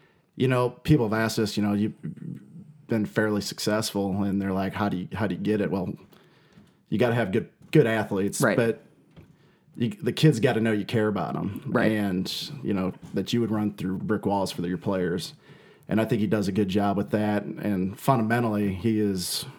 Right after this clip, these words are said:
Speaker 1: attention to detail. Um, it's kind of an eye-opening experience for some of the girls 'cause, you know, they're, they're not used to it. But, you know,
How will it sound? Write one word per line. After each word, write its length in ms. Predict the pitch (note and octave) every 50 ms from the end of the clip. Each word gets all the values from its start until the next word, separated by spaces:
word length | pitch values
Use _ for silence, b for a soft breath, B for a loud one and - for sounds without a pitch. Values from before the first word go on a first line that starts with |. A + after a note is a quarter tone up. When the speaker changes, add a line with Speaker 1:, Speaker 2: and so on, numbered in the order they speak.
| B B B B B B B _ _ - - - - - _ _
Speaker 1:
attention 440 | G2 G2 - C#3 C3 B2+ A#2+ - G#2+
to 80 | G2
detail. 560 | G2+ F2+ A2+ A2 F#2 - A#2 G2 F#2+ F2+ F#2 G#2 - b b b b b b b b b b b b b - -
Um, 540 | - G2 - F#2+ F#2 F2 - - - - - _ _ _ _ _ _ _ _ _ _ _ _ - - - _ _ _
it's 160 | B2 A#2+ -
kind 200 | - - D3+ C3+
of 80 | A#2 G#2
an 60 | A2
eye-opening 400 | G#2+ A2 A2+ A2 A2+ - G#2 G#2
experience 440 | G2+ - - - A2 A2+ A2 G#2+ -
for 80 | - F#2
some 200 | - - G#2+ G#2+
of 60 | G#2
the 80 | G2
girls 460 | F#2 G2 F#2+ F#2+ G2 G2 G2 F#2+ - -
'cause, 280 | - - G2+ F#2+ D#2+ -
you 120 | - G2
know, 140 | F2 F2+ F#2+
they're, 140 | F2+ G2+ E2
they're 220 | - F2 G#2+ G2+
not 200 | G2 F#2+ D#2+ D2
used 200 | F#2+ G#2 G2+ -
to 140 | A2 G2 F#2
it. 80 | E2
But, 140 | - F#2 -
you 80 | - G2
know, 200 | F2+ F2+ F2